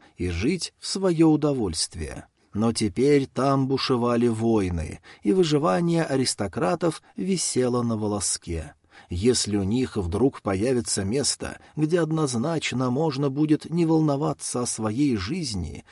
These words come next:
то, наверное, аристократы не смогут устоять. Они даже не будут волноваться о том, что во время войны некому будет защищать их собственные земли. В конце концов, они смогут переждать войну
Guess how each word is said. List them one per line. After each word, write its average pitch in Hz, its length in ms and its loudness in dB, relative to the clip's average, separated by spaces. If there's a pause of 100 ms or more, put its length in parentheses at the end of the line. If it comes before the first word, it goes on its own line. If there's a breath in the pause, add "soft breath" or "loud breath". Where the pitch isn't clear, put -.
(180 loud breath)
то, - 140 -2
наверное, 180 580 2
аристократы 147 1000 0 (180 loud breath)
не 185 200 2
смогут 147 760 0
устоять. 120 800 -4 (220 loud breath)
Они 98 200 -2
даже 104 300 -2
не 104 140 0
будут 123 320 0
волноваться 113 680 0
о 87 60 -4
том, 143 320 2 (160 loud breath)
что - 260 -2
во 147 120 4
время 131 320 0
войны 104 540 0 (160 loud breath)
некому 180 640 2
будет 165 360 2
защищать 160 840 0
их 160 180 0
собственные 117 840 0
земли. 95 600 -2 (220 soft breath)
В - 60 -20
конце 101 280 -2
концов, 107 540 0 (160 loud breath)
они 101 240 0
смогут 135 580 2
переждать 104 560 -2
войну 104 540 0